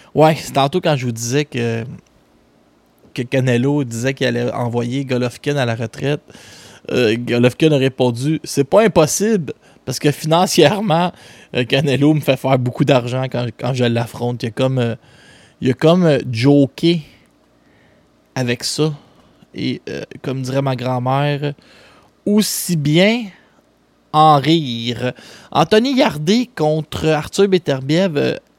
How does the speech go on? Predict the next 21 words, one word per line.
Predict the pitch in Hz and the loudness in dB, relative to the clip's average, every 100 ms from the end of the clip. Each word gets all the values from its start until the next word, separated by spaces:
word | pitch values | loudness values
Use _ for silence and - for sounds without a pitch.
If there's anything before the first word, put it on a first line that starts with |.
| - | -16
ce | - | -10
qu'on | - 160 | 0 0
sait | 156 233 | 2 -2
au | 214 | 0
Québec, | 139 131 156 180 | 0 0 0 -2
c'est | - 139 | -10 -10
qu'il | 135 | -6
y | |
a | 131 | -6
vraiment | 131 185 247 254 208 | -6 -6 -2 -2 -2
pas | - 180 196 | -2 0 0
de, | 151 135 139 143 151 - _ _ _ _ _ _ _ | -2 0 0 -2 -4 -14 _ _ _ _ _ _ _
de, | - 127 127 127 131 131 131 135 131 135 - - | -10 -4 -2 -2 -4 -4 -6 -6 -6 -8 -10 -8
de | 139 | -8
confirmation | - 151 175 151 147 143 202 214 | -4 -4 -2 0 0 0 -4 -4
comme | 156 131 | -4 0
quoi | 165 | -2
le | 160 | 0
combat | 143 135 160 | 0 2 2
aurait | 175 151 131 | 2 2 0
lieu. | 127 127 175 220 | -2 0 -2 -2